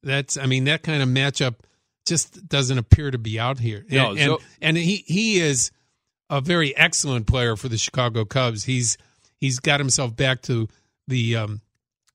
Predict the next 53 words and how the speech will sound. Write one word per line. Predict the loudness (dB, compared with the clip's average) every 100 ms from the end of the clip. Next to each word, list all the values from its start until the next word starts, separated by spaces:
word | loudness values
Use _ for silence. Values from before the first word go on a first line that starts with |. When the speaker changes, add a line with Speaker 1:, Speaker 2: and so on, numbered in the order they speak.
| -12 -2
Speaker 1:
type | 0 0
of |
player | 0 0 2
he | 0 0
was | 0 0 -2
two | -4 -4
years | 0 -2 -2
ago, | -2 -2
Speaker 2:
Well, |
he's | -2 -2
Speaker 1:
Mike. |
Speaker 2:
hel-, | -2 -4
is | -8 -2
healthy | -2 -2 -8
again. | -12 -14 -6
Speaker 1:
Yeah, | -4
and | 0 0
he's | 0 -2
gonna | -2 -2
be | -2
an |
important | 2 2 2 2
player | 2 2 -2
for | 0 2
him, | 2
not | 2 2
only | 2 0
from | 0 0
the, | 2 0 -4 _ _ -10
the | -8
fact | -2 -2 0
that, | 0 -2 -2
uh, | -2 0 0 -2 _ _ _
his | -6 -4
experience | -4 -2 0 2 2 0
and, | -2 -4 -4
and | -4 -2 -2 -4 -10 -20 -10
the |
way | -4 0 0
that | -2
he | -4 -4
goes | -2 -2
about | -2 -2 -4 -4
the |
game | -4 -2 -2
is | -2
so | -2 -2
important, | -2 -2 -2 -2
but | 0 -2
if | -2
somebody | -2 0 0
goes | 0 -2 -2
down, | 0 2 2 2 0